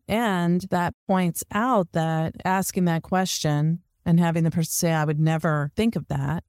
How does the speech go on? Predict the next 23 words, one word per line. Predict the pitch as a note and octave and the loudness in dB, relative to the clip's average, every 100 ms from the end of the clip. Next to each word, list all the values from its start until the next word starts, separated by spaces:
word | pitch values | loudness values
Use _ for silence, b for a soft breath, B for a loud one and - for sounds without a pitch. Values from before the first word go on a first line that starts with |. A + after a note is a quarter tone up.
| _ _ | _ _
isn't | G3 F#3 E3+ G#2 | 0 2 0 0
the | E3+ F3 | 0 2
end, | A3 C#3 C#3 | 2 2 2
right? | D3+ D#3 F#3+ | 0 0 -2
Because, | - - E3 D3+ D3+ - - | -2 0 2 2 0 -2 -2
you | F#3 | 0
know, | D3+ C#3+ D3+ _ | 2 0 -2 _
the | E3 E3 D#3+ D3+ - _ | 0 2 2 0 -4 _
further | - F3 F3 E3+ D#3+ | -2 0 2 2 2
discussion | D#3+ D#3 - E3 F3 - D3+ C#3+ | 0 -2 -2 -2 0 0 2 2
that | C#3+ C#3 - _ _ _ - | 2 0 -4 _ _ _ -2
you | F3+ D3+ | 2 4
just | C#3 E3 D#3 - | 4 4 2 0
described | D3 - G3 A3+ E3+ D3+ D3+ D#3 - | -2 -2 0 2 2 0 -2 -6 -2
eliminates | E3 E3 D#3+ D#3 D3+ - | 2 4 4 4 2 0
that | E3+ D3 - - | -2 -2 -2 0
they | D3 | 2
are | F#3 | 2
thinking | - C#3 - | 0 -2 0
about | C#3+ - - | -2 -2 -4
it. | - - _ E3+ | -6 -8 _ 0
They | D3+ | 2
just | D3 C#3+ - | 2 2 0